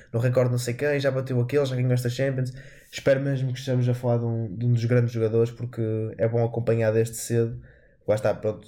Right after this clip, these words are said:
eu pelo menos falo por mim, acompanhei, acompanhei o Cristiano, mas lá está, na, na altura que ele apareceu também era um, um pouco novo, mas ver o Haaland, assim, de, de início é, é fantástico. E depois é, volta àquelas, àquela,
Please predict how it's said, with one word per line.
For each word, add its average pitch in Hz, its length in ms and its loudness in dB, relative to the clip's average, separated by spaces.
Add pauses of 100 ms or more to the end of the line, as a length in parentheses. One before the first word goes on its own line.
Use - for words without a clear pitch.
(120)
eu 95 140 -8
pelo 98 120 -8
menos 113 160 -2
falo 110 140 2
por 110 100 -4
mim, 113 140 0
acompanhei, 107 380 -2
acompanhei 110 680 -2
o 107 40 -2
Cristiano, 113 380 -2
mas 98 280 -10
lá 92 120 -6
está, 98 220 -2
na, 92 160 -6
na - 160 -6
altura 113 240 -2
que 110 80 -2
ele 104 80 0
apareceu 107 280 -2
também 104 200 -4
era 104 80 -4
um, 113 120 -6 (140)
um 120 80 -6
pouco 113 180 -6
novo, 113 300 0 (460)
mas 123 180 4
ver 120 160 2
o 123 100 4
Haaland, 127 380 0 (260)
assim, 127 280 -4
de, 131 160 0
de 123 160 -4
início 143 580 -2
é, 120 580 2 (400)
é 110 80 -2
fantástico. 117 480 0
E 123 60 -8
depois 139 220 0
é, 143 240 0 (260)
volta 151 240 2
àquelas, 156 460 0
àquela, 131 640 0